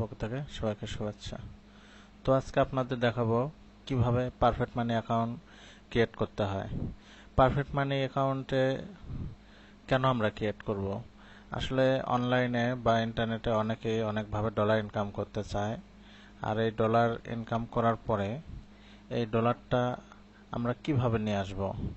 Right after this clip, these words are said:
এটারই একটা পন্থা বা উপায় পারফেক্ট মানি। অনেক ধরনের হয়, পারফেক্ট মানি, পেজা, PayPal, অনেক ধরনের হয়। তো আজকে আমরা পারফেক্ট মানি অ্যাকাউন্ট কিভাবে ক্রিয়েট করতে হয়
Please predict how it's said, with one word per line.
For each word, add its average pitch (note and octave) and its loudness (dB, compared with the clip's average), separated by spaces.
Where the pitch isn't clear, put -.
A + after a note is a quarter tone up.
এটারই C#3 2
একটা - 0
পন্থা B2 4
বা G#2+ 8
উপায় A#2+ 4
পারফেক্ট A#2 2
মানি। A2 -2
অনেক D3 0
ধরনের A2+ 2
হয়, A2 -2
পারফেক্ট A2 0
মানি, G#2+ -4
পেজা, G#2 0
PayPal, G#2+ 2
অনেক G#2 -2
ধরনের G2+ -4
হয়। A2 -4
তো B2+ 4
আজকে - -4
আমরা B2 -2
পারফেক্ট C3 4
মানি B2 0
অ্যাকাউন্ট A#2+ 0
কিভাবে A#2 2
ক্রিয়েট A#2+ 0
করতে A2 -4
হয় B2+ 0